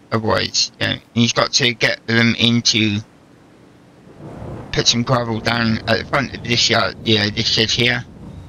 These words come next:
where he's got his, his plows at the moment. So we'll go down here, which is, you know, we'll cut through here. So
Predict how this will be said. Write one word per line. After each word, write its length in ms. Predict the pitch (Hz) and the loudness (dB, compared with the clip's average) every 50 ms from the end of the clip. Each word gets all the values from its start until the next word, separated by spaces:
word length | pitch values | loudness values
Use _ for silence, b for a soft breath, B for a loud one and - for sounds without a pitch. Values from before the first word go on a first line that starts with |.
| - - - - - - - - - - - - - - - - - - - - - - - | -18 -18 -20 -20 -20 -20 -20 -20 -20 -20 -20 -20 -20 -20 -20 -20 -20 -20 -20 -20 -16 -4 0
where 220 | 104 110 110 104 | 2 2 2 2
he's 200 | 101 101 113 - | 2 0 0 0
got 260 | - 117 110 95 92 - 123 | 2 2 2 2 0 0 2
his, 560 | 123 110 104 104 101 107 - - - - - - - - - - - - - - - | 2 2 4 2 0 2 4 4 4 4 0 -4 -12 -20 -20 -20 -20 -20 -20 -20 -12
his 120 | - - - | -10 -10 -8
plows 420 | - - 123 123 127 120 120 123 | -4 -2 -2 -2 -2 -2 -4 -4
at 120 | 120 - - | -4 -2 0
the 40 | |
moment. 340 | 131 135 143 160 180 196 190 - - - - - - - - - - - - - - - - - - - - - - - - - - - - - - - - - - - - - - - - - - - - - - - - - - - - - - - - - - - - - - - - - - - - - - | 0 0 2 0 0 -2 -2 -6 -10 -20 -20 -20 -20 -20 -20 -20 -20 -20 -20 -20 -20 -20 -20 -20 -20 -20 -20 -20 -20 -20 -20 -20 -20 -20 -20 -20 -20 -20 -20 -20 -20 -20 -20 -20 -20 -20 -20 -20 -20 -20 -20 -20 -20 -20 -20 -20 -20 -20 -20 -20 -20 -20 -20 -20 -20 -20 -20 -20 -20 -20 -20 -20 -20 -20 -20 -6 -4
So 200 | - - 113 104 | -2 0 0 0
we'll 120 | 117 127 | 0 0
go 100 | - 151 | 0 0
down 220 | 151 151 139 131 127 | 0 0 0 0 0
here, 400 | 120 120 107 110 113 120 127 - - | 0 0 0 0 0 -2 -4 -6 -8
which 200 | 113 110 - - | -8 -8 -8 -6
is, 280 | 107 101 101 - - - | -6 -4 -4 -4 -4 -2
you 80 | - - | -2 -4
know, 80 | 120 | -4
we'll 100 | 120 113 - | -4 -8 -8
cut 180 | - - - - - | -8 -8 -8 -6 -6
through 120 | - 107 107 | -4 -2 0
here. 280 | 117 110 120 131 143 - - - - - - - - - - - - - - - - - - - - - - _ _ _ _ _ _ _ _ _ _ _ _ _ _ _ _ _ _ _ _ _ _ _ _ _ _ _ _ _ _ _ _ _ _ _ _ _ _ _ | 2 2 2 0 -2 -6 -12 -20 -20 -20 -20 -20 -20 -20 -20 -20 -20 -20 -20 -20 -20 -20 -20 -20 -20 -20 -20 _ _ _ _ _ _ _ _ _ _ _ _ _ _ _ _ _ _ _ _ _ _ _ _ _ _ _ _ _ _ _ _ _ _ _ _ _ _ _
So 540 | - - 127 127 135 131 127 123 120 104 | -4 0 2 2 2 2 2 2 0 0